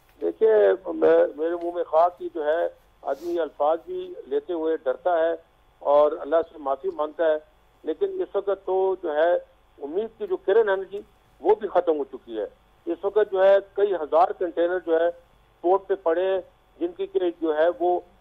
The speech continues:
उनकी जो है वो, वो, वो क्लियरेंस नहीं हो रही और इसलिए क्लियरेंस नहीं हो रही क्योंकि बैंक उनके पैसे नहीं दे रहे। आपको मालूम है कि ये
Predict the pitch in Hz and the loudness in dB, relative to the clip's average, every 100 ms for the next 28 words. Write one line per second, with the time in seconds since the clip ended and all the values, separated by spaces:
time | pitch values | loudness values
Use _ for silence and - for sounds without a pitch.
0 | _ 175 165 185 180 170 170 170 165 - | _ -12 -10 -8 -4 2 2 2 -2 -8
1 | - - - 143 151 151 147 165 147 165 | -20 -14 -4 0 0 0 -4 -4 -8 -4
2 | 175 196 190 170 190 165 170 175 - _ | -2 -2 -4 -4 0 0 0 -4 -10 _
3 | _ - 175 170 202 196 175 185 180 185 | _ -4 -4 -2 -6 -4 -2 -2 -2 -2
4 | 170 180 175 170 - 151 165 - - - | -2 -2 -4 -6 -4 -4 -4 -6 -6 -2
5 | 139 139 139 123 110 101 95 _ _ _ | -2 -2 -10 -8 -6 -6 -10 _ _ _
6 | - 156 175 208 185 185 208 202 196 202 | 0 0 2 2 2 2 2 2 0 0
7 | 190 190 | 0 0